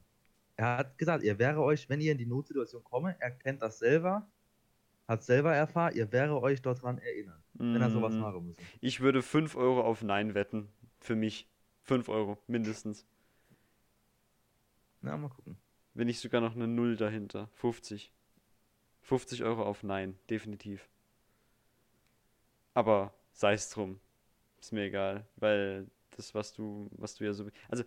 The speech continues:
Speaker 2: eine Sache, die du logischerweise machst, ist natürlich einen Krankenwagen rufen. Das solltest du wohl ja hin-, noch hinbekommen.
Speaker 1: Ah, ja, und das war, das hab ich, das hab ich, ich hab mir auch gedacht, das kann, das, also das gibt's nur in Deutschland, ne? Es gibt ja die Verpflichtung zur Ersten Hilfe.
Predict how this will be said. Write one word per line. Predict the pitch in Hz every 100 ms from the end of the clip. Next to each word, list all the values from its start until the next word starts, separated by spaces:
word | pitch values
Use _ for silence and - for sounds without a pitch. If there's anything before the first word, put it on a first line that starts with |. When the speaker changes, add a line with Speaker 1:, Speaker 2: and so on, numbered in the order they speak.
| - -
Speaker 2:
eine | 123
Sache, | 147 147
die | 123
du | 117 - -
logischerweise | 123 131 123 104 101
machst, | 101 110 - -
ist | -
natürlich | 104 104 104
einen | 101
Krankenwagen | 107 107 104 101 98
rufen. | 98 98 98 -
Das | 131 156 - -
solltest | 156 165 165 160
du | 156
wohl | 143
ja | 127 120
hin-, | 120 135
noch | 113
hinbekommen. | 135 123 104 - 92 87 - _ - - _ _ _ _ _ _ _ _ _ _ _ _ _ -
Speaker 1:
Ah, | 143 147 120 _ _ _ _
ja, | 135 135
und | 127 127
das | 127
war, | 131 - _
das | 120 113 123
hab | 110
ich, | 110
das | 101
hab | 113
ich, | 113 -
ich | 107 -
hab | 120
mir | 123
auch | 127 -
gedacht, | 120 117
das | 107 -
kann, | - 117 123 107
das, | 107 95
also | 98
das | - 117
gibt's | 139 127
nur | 135 135
in | 120
Deutschland, | 117 113 95 87
ne? | 127 127 - _ _ _
Es | -
gibt | 151
ja | 160
die | 143
Verpflichtung | 131 120 151 151 151 131
zur | 123
Ersten | 101 117 - 110
Hilfe. | 101 98 -